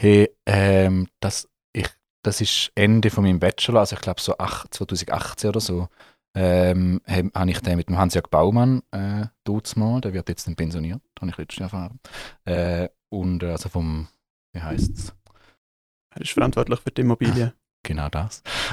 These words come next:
Speaker 1: <laughs> Äh, dudes mal, eben, das ist dort, äh, beim unteren Graben, also dort, wo für die vierundzwanzig Stunden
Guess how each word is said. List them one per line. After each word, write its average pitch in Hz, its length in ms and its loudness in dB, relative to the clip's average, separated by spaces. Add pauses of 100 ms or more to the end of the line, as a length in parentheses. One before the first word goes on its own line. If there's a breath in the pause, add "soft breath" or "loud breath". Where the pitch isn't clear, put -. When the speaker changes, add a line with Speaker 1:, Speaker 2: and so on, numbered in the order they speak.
Speaker 1:
<laughs> 117 400 12 (640 loud breath)
Äh, 110 400 12
dudes 123 260 8
mal, 123 300 12
eben, 110 160 6
das 98 180 0
ist - 160 0
dort, - 240 2
äh, 85 400 8 (260)
beim 85 200 0
unteren 87 340 4
Graben, 90 300 4
also 92 180 2
dort, 85 180 -2 (120)
wo 80 240 -2
für 82 260 -2 (220)
die 87 100 0
vierundzwanzig 90 460 2
Stunden 113 260 4